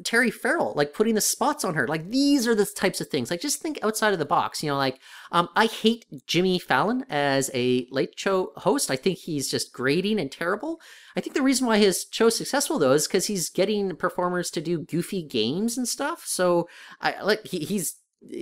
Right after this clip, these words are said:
despite the fact he's not a very funny person, uh, he's got people doing funny things, and I think that's a big driver for, uh, his own show's popularity.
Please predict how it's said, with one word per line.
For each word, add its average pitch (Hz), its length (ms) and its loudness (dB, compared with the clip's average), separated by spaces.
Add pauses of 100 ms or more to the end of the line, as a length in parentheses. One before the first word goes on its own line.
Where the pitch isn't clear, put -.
(220)
despite 226 320 0
the - 80 -12
fact - 180 0
he's 185 140 -4
not 202 160 2
a - 20 0
very 190 140 4
funny 185 240 -4
person, 233 400 -2
uh, 151 200 0
he's 156 200 -6
got 202 200 -4
people 202 280 -2
doing 170 340 0
funny 175 280 -2
things, 202 320 -4
and 160 60 -4
I 156 40 -4
think 196 160 -6
that's 180 200 -4
a 160 60 -4
big 156 220 -4
driver 147 360 0
for, 147 360 0
uh, 143 160 2
his 156 240 -4
own 208 160 -2
show's 127 240 -2
popularity. - 580 -10